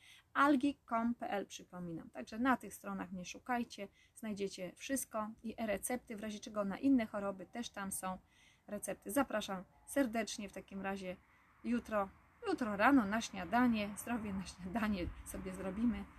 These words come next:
i będziemy mówić o cystach, e, jajników. A przy okazji to się przyda dla wszystkich, którzy mają różnego typu torbiele i cysty, bo i w piersiach możemy zahaczyć też o ten temat. Pamiętajcie, że tutaj jelita też są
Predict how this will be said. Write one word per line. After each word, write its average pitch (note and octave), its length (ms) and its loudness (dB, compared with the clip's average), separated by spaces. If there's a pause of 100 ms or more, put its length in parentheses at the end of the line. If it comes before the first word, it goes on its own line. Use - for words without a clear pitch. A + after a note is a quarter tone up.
(220)
i G#3 40 -8
będziemy F#3+ 320 -4
mówić F3+ 260 -8
o F3+ 100 -12
cystach, F#3+ 400 -8 (520)
e, F#3 380 -2
jajników. F#3+ 460 -2
A G4 100 8
przy E4 140 4
okazji C#4 300 4
to B3+ 80 0
się B3 120 -4
przyda A3+ 260 -4
dla A3 120 -2
wszystkich, B3 320 -8
którzy G3+ 220 -8
mają G3 260 -2
różnego G3+ 340 -6
typu G3 260 -10
torbiele F#3+ 420 -6
i - 60 -2
cysty, - 320 -4
bo F#3 120 -6
i F3+ 40 -6
w - 100 -14
piersiach B3+ 400 0
możemy G3 320 -8
zahaczyć - 500 -10
też G3 140 -12
o G3 80 -10
ten F#3+ 220 -8 (440)
temat. F#3+ 240 -4 (320)
Pamiętajcie, A#3+ 520 2
że A3 120 -4
tutaj G3+ 340 -4
jelita G3 460 -2
też - 240 -6
są F3+ 280 -4